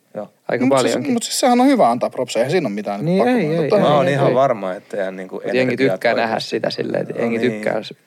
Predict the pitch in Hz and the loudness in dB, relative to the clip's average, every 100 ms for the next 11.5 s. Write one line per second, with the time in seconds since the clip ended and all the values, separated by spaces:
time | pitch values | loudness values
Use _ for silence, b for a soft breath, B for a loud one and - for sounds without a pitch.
0 | - - - - - 131 127 123 120 120 | -20 -12 -10 -6 -2 -2 -2 -2 -4 -6
1 | 160 _ - 175 214 196 160 175 160 156 | -14 _ -10 0 2 2 2 2 2 2
2 | - - - 175 156 147 151 139 117 - | -2 -4 0 0 0 0 0 -2 -6 -8
3 | 127 117 - 104 98 101 101 104 - - | -6 -6 -4 -4 -2 -2 -4 -6 -10 -10
4 | - - - - 147 147 - - 139 123 | -8 -8 -10 -2 0 0 -2 0 0 0
5 | 127 139 120 120 117 131 120 113 120 110 | 0 0 0 -6 -6 -6 -4 -4 -6 -8
6 | - 110 _ 82 117 104 117 107 107 113 | -14 -20 _ -8 -6 -8 -10 -10 -8 -4
7 | 123 110 104 110 - - - 101 110 - | -4 -4 -8 -12 -12 -14 -10 -10 -10 -8
8 | 98 107 110 107 120 110 117 113 - - | -8 -6 -8 -8 -12 -14 -10 -10 -10 -14
9 | B B B 147 139 135 - 135 110 117 | B B B -2 -2 -4 -8 -10 -6 0
10 | 170 160 139 135 131 123 123 117 110 113 | 0 0 -2 0 -2 -2 -6 -6 -8 -8
11 | 110 107 110 - | -6 -6 -6 -6